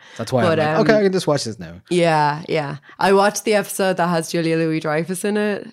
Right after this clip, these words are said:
Speaker 2: which is very, very fun. She's very good in it.
Speaker 1: Okay.
Speaker 2: I like that all the, the celebrities that are in it play themselves, but themselves as complete assholes.
Speaker 1: <laughs>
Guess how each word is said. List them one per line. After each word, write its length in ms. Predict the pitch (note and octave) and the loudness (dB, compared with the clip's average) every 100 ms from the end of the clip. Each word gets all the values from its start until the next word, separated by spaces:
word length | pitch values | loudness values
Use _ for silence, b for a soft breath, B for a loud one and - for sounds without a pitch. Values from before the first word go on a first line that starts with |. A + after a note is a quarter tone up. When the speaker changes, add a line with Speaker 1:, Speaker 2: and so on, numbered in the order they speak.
| _ - | _ -6
Speaker 2:
which 220 | E3+ D#3+ | -4 -6
is 80 | D#3 | -8
very, 300 | D#3+ D3+ D3+ | -6 -4 -2
very 180 | D#3+ | -4
fun. 140 | E3 E3 | -6 -8
She's 220 | - D#3 | -8 -6
very 220 | C#3+ C#3+ | -4 -4
good 220 | C#3+ C#3+ | -4 -6
in 140 | D#3 D#3+ | -4 -6
it. 80 | D3+ B B | -6 B B
Speaker 1:
Okay. 100 | F#3 | -2
Speaker 2:
I 40 | |
like 300 | F#3 G3+ G#3 | 0 0 -2
that 160 | A3 G3+ | -2 0
all 180 | F#3+ | -2
the, 240 | F3+ F3+ D#3+ | -2 -4 -4
the 100 | - | -8
celebrities 720 | D#3+ - D#3 D3 D#3+ F3 E3 | -6 -6 -4 -4 -4 -6 -6
that 100 | E3+ | -4
are 140 | E3 E3 | -2 -2
in 100 | E3+ | 0
it 260 | E3 - _ b b - | -2 -4 _ b b -10
play 260 | F#3 E3 | -2 0
themselves, 680 | E3 E3+ - D#3 D3+ D#3+ D#3 | 0 -2 -2 -2 0 -2 -6
but 260 | - D#3 - | -8 -8 -4
themselves 680 | D#3 D3+ D#3+ C#3+ D3+ D3+ - | -4 -2 -4 -2 -4 -6 -6
as 240 | D3+ C#3+ | -8 -8
complete 480 | - D3+ - D#3+ D#3 | -10 -12 -8 -4 -2
assholes. 640 | C#3 D#3 - G3 G3+ A3 A2 B B | -2 -6 -4 -4 -2 -2 -6 B B
Speaker 1:
<laughs> 160 | B B | B B